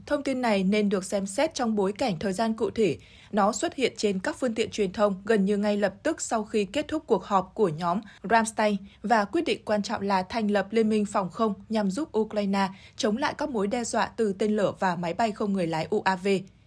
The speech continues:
Đây là một kiểu đề xuất đầu tiên mà trong đó cần phải có các động thái chính trị nhất định để Ukraine sẵn sàng đàm phán." Theo ông Evstafiev, cuộc trả lời phỏng vấn của David Arakhamia, lãnh đạo đảng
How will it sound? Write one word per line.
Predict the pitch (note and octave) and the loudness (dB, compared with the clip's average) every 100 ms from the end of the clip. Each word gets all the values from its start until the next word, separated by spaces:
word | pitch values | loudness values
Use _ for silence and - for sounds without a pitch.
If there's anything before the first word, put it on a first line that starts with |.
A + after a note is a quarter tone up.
| _ - - | _ -12 2
Đây | B3+ A#3+ | 2 4
là | A3+ | 2
một | G3 F#3 E3+ | 4 2 0
kiểu | A3 D#3 | 0 0
đề | F3+ | 0
xuất | F3 - D4 D4 | -2 -2 -2 0
đầu | G#3 F#3 | -2 -2
tiên | - A3 F#3+ - - | 2 2 2 -8 -2
mà | A3+ A3 | 0 0
trong | C4+ C4 | -2 -2
đó | G#3+ G#3+ - | 0 0 -2
cần | - A3+ | -2 0
phải | F#3 F3+ | 0 -4
có | D3+ D3+ | -4 -6
các | F3+ G3 | -4 -2
động | A#3+ F3 | -2 -2
thái | F3 F#3+ | -4 -2
chính | G3 G3 | -2 -2
trị | C4 | -2
nhất | F#3 B3+ B3 | -2 0 4
định | G#3+ - - - | 2 2 -16 0
để | G#3+ - | 2 2
Ukraine | B3 D#3+ A3+ G#3+ G#3+ G#3 | -2 -2 -2 0 0 0
sẵn | F#3+ G3 | 0 -2
sàng | A3+ A#3 | 0 0
đàm | F3+ E3+ E3 | 0 -2 -2
phán." | D#3+ A3 - _ _ - - - - - | -2 -2 -8 _ _ -20 -20 -20 -20 0
Theo | C4 - | 4 6
ông | A3 G#3 - | 4 2 0
Evstafiev, | B3 C#4 - G#3 G3+ G3 G#3 - - - - - | 0 0 0 -2 0 2 2 2 -4 -20 -14 2
cuộc | A#3+ A#3 | 2 2
trả | B3+ | 0
lời | E3+ F#3+ F#3 | 2 2 2
phỏng | G#3+ D#3+ | 0 2
vấn | F#3 G3+ - | 0 0 0
của | A#3+ E3 | -2 0
David | G3+ G3+ C4 D4+ - | -2 0 -2 -4 -2
Arakhamia, | G#3 G#3 G3+ G#3+ G3+ G3 F#3+ F#3+ - - | 0 0 0 0 2 2 2 -2 -16 -4
lãnh | C4+ C#4 | 0 2
đạo | - - - | 2 0 0
đảng | G#3+ | -2